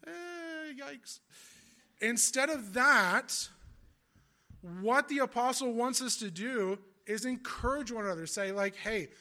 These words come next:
let's pray right now that God will give you strength to love your children and,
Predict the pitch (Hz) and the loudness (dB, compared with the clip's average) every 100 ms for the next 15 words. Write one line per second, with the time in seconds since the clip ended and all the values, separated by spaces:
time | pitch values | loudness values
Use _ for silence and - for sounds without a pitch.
0 | - - 175 254 - - - 214 196 190 | -20 -6 0 0 0 -6 -4 -2 0 -2
1 | 185 175 165 123 - _ 180 156 180 214 | -4 -6 -8 -10 -16 _ -10 -6 -2 0
2 | 233 208 190 170 160 - - 220 214 165 | 0 -4 -6 -4 -2 -2 -2 -4 -4 -4
3 | - _ _ - 170 160 190 214 208 196 | -12 _ _ -12 -10 -4 0 0 0 -4
4 | - 190 175 156 110 _ _ _ _ _ | -2 -2 -4 -6 -12 _ _ _ _ _
5 | _ _ _ _ _ _ _ _ 175 175 | _ _ _ _ _ _ _ _ -6 -6
6 | 175 | -8